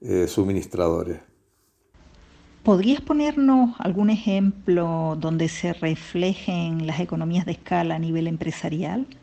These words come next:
Speaker 1: Estamos rodeados de ello, de productos que, cuyo precio ha, ha disminuido por, por las economías de escala, es decir, por la bajada del coste de producción. Mm, los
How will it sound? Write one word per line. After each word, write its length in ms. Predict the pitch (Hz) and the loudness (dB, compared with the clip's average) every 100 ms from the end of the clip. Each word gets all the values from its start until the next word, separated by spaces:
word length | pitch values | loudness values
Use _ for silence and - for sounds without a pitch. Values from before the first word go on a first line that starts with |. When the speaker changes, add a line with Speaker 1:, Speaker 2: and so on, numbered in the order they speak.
| _ | _
Speaker 1:
Estamos 420 | 110 - 127 117 | -6 2 2 4
rodeados 560 | 120 107 104 101 92 87 | 4 6 6 4 2 2
de 120 | 90 | 0
ello, 240 | 80 80 | 0 -4
de 200 | 80 80 | -4 -6
productos 760 | 78 - 85 95 - - 95 85 - - - _ _ - - | -4 0 2 2 0 -2 -2 -2 -8 -20 -20 _ _ -20 -16
que, 580 | - 87 85 82 80 80 80 | -2 2 4 4 2 0 -2
cuyo 220 | 92 87 | 0 0
precio 640 | 95 95 - 104 95 92 90 | 0 -2 -4 -2 0 0 0
ha, 140 | 90 113 | -4 -4
ha 60 | 101 | 0
disminuido 840 | 101 107 95 95 101 101 101 104 - - - _ - | 0 2 2 4 4 4 4 0 -4 -18 -20 _ -2
por, 580 | 104 90 87 87 82 80 82 80 85 98 - | 2 2 0 -4 -6 -8 -10 -10 -12 -12 -4
por 160 | 104 | 0
las 160 | 98 90 | 0 0
economías 400 | 98 92 98 95 | 0 -2 -2 -2
de 60 | |
escala, 340 | 87 - 87 90 | -4 -2 0 0
es 100 | 87 | -2
decir, 380 | 92 - 101 - | -4 -2 -4 -4
por 200 | 90 87 | -4 0
la 100 | 87 | 0
bajada 520 | 87 101 98 98 98 | 0 2 2 2 0
del 320 | 90 87 - | -2 -4 -2
coste 500 | 110 107 - - 82 | 0 0 -2 -10 -10
de 220 | 87 87 | -6 -6
producción. 600 | 82 90 85 - 95 85 - - - - - - - | -2 0 0 -2 -4 -4 -8 -16 -18 -18 -20 -20 -14
Mm, 1080 | 95 90 87 85 85 82 82 82 85 80 80 | -10 -6 -6 -6 -6 -4 -6 -6 -8 -6 -2
los 180 | 80 | -2